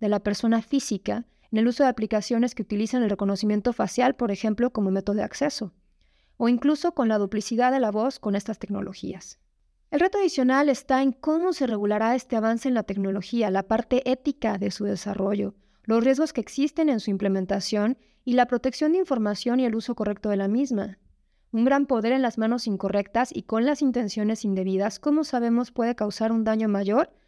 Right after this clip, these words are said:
al beneficio que se busca obtener del mismo? Por otro lado, la especulación,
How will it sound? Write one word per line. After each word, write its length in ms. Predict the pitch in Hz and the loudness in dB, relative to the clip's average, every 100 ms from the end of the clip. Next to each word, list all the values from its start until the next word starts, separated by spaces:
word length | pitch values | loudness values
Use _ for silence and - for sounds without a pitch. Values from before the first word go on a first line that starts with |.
| _ | _
al 140 | 226 208 | -2 2
beneficio 460 | 214 214 233 262 | 2 0 0 0
que 100 | 226 | -2
se 100 | 202 | -4
busca 260 | 214 220 220 | -4 -4 -6
obtener 320 | - 208 196 | -2 -2 0
del 140 | 202 | 0
mismo? 340 | 196 202 214 202 _ _ _ _ _ _ _ | -2 -4 -8 -12 _ _ _ _ _ _ _
Por 80 | 220 | -2
otro 200 | 226 254 | 0 2
lado, 160 | 240 247 | 2 2
la 60 | |
especulación, 880 | 208 - - 196 185 - 220 226 208 | -2 -6 -6 -6 -6 -4 -2 -2 -4